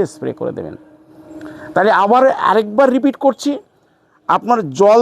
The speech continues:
দেওয়ার পরিমাণটাকে ঠিক রেখে দিয়ে দেখিয়ে দিলাম, পাতাটাকে ঝরিয়ে নিন, ঠিক সেই রকম পর্যায়ে হয়ে গেল জল দেওয়া, খাওয়ার দেওয়া। হাইড্রোন্যানো বা স্টুডেন্ট দিচ্ছেন, যাদের কাছে নেই, তাহলে কি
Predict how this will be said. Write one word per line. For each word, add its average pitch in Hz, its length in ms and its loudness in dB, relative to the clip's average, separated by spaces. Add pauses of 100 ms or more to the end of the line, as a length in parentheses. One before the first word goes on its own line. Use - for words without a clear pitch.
(120)
দেওয়ার 269 260 4 (160)
পরিমাণটাকে 247 840 0 (280)
ঠিক 294 200 0 (180)
রেখে 156 280 0 (640)
দিয়ে 214 380 0 (180)
দেখিয়ে 247 380 2
দিলাম, 180 240 2 (180)
পাতাটাকে 240 720 0 (180)
ঝরিয়ে 233 440 2
নিন, 147 160 2 (1300)
ঠিক 202 160 4 (140)
সেই 202 220 2
রকম 240 220 0 (140)
পর্যায়ে 139 460 -2 (440)
হয়ে 202 280 4
গেল 247 120 4 (480)
জল 180 260 2 (120)
দেওয়া, 247 200 2 (300)
খাওয়ার 208 340 4 (120)
দেওয়া। 127 180 2 (500)
হাইড্রোন্যানো 247 560 2
বা 226 60 4 (180)
স্টুডেন্ট 180 400 -2
দিচ্ছেন, 135 300 -4 (320)
যাদের 175 360 2
কাছে 180 200 -4 (120)
নেই, 127 160 -4
তাহলে 196 240 -6
কি 240 80 -12